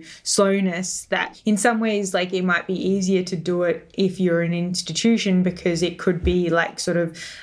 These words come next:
you know, how, um, is it in organic farming? You have to leave a field untended to for a certain amount of time for it to regenerate.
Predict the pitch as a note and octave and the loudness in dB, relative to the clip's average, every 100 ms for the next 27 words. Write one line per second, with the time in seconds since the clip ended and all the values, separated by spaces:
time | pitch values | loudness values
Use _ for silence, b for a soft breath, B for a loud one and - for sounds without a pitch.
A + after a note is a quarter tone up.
0 | B F#3+ F#3 F3 F#3 F3+ F3 - F3+ F3 | B 2 4 4 2 2 0 -2 -2 -2
1 | E3+ F#3 F#3 G#3 A3 A3 G3+ G3 G3 F3+ | -2 -2 0 0 2 0 0 0 0 2
2 | E3+ F#3 - E3+ E3+ F3+ G3+ G#3 G#3 F#3 | 2 0 -2 -2 2 2 2 2 2 2
3 | F3 E3 F3 - F#3+ E3+ E3+ F3 F3+ F#3 | 2 2 0 0 -2 2 2 2 2 0
4 | F3 - F3+ F3 F3 F3 E3+ - b b | -2 -4 0 2 2 2 -2 -6 b b
5 | b b b b b _ - F#3+ F#3+ F#3+ | b b b b b _ 0 2 4 2
6 | G3 F#3 F#3+ G3 F3+ A3+ A3 A3 F#3+ F3+ | 2 2 2 0 -2 0 0 0 -2 0
7 | F#3 E3+ F#3 F#3 F3+ F#3 F3+ F3 F3 G3 | -2 0 0 2 2 0 0 0 2 0
8 | G#3 F3+ F3 - F3 F3+ E3+ E3 F3+ G3+ | 0 -2 -2 -2 -2 -2 -2 0 2 4
9 | A3 A#3+ A#3+ | 2 0 -4